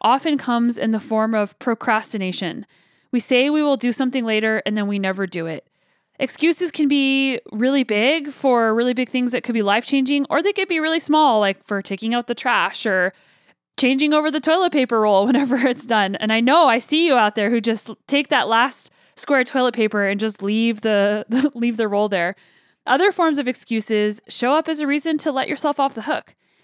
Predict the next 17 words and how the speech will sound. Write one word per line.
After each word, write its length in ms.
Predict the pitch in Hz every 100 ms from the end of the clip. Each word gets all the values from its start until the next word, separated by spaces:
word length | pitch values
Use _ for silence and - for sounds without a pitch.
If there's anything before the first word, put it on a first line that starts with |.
| _
Maybe 180 | 240 247
you 80 | 254
feel 140 | 247
like 160 | 226 214
you're 80 | 196
too 160 | 220
tired, 600 | 208 247 247 269 262 262
too 180 | - 202
lazy, 640 | 185 226 247 254 247 247
too 160 | - 233
unmotivated, 800 | 202 196 226 233 240 240 240 240 -
or 320 | 220 226 240
you 100 | 220
just 200 | 220 214
hate 180 | 226 -
doing 240 | 196 196
something. 460 | 185 170 - - 220